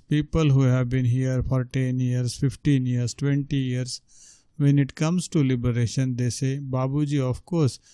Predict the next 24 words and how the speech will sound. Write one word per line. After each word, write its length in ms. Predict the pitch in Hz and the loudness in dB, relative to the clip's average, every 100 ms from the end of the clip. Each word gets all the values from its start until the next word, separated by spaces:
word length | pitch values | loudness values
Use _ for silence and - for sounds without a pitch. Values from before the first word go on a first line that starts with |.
| _ _ | _ _
you 160 | 147 143 | -2 0
can 280 | 156 147 | 0 0
give 320 | 135 143 156 175 | 0 2 2 2
it 220 | 190 - | 0 -4
at 280 | 131 135 143 | -4 -4 0
any 300 | 139 131 120 | 2 2 0
time." 320 | 117 113 117 _ _ _ _ | -4 -4 -8 _ _ _ _
Why 220 | 139 151 | 2 2
not 300 | 160 165 165 | 2 0 0
you 100 | 156 | 0
give 280 | 139 135 127 | 0 0 2
it 180 | 135 127 | 0 0
to 100 | 131 | -2
me 200 | 127 131 | 0 -2
after 420 | 135 123 - 139 131 | 0 -2 -2 -2 0
my 180 | 131 | -2
daughter's 520 | 120 113 113 127 123 131 | -2 -4 -4 -4 -4 -2
wedding? 440 | 123 120 127 131 - - _ _ | -4 -2 -4 -6 -14 -20 _ _
You 240 | - 139 147 | 2 4 4
know, 300 | 156 160 160 _ _ _ | 4 0 -4 _ _ _
I 120 | 139 | 2
have 260 | 135 156 143 | 4 4 2
three 240 | 156 180 | 2 2
children 560 | 151 147 135 131 113 | 2 0 2 2 0